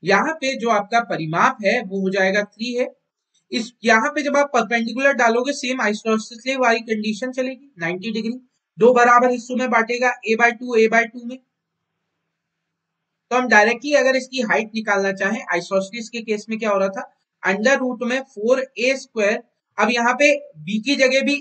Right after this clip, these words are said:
a है तो ये A square divide by two, तो ये आपको देगा root three a by two। ये इसकी height हो गई। इसका area कितना हो जाएगा बच्चों, इसका area हो जाता है root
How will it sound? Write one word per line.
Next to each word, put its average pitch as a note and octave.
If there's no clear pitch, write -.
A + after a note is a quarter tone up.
a C4
है C4+
तो A#3+
ये A#3+
A A#3
square A#3+
divide F3+
by G#3
two, C4+
तो F#3+
ये G#3
आपको A#3
देगा G#3+
root C4
three A#3
a A#3
by D3+
two। F#3+
ये E3+
इसकी G3
height F3
हो G#3
गई। A#3
इसका A3+
area B3+
कितना C#4
हो C4
जाएगा B3+
बच्चों, B3+
इसका C4
area A#3+
हो C4
जाता A3+
है B3+
root B3+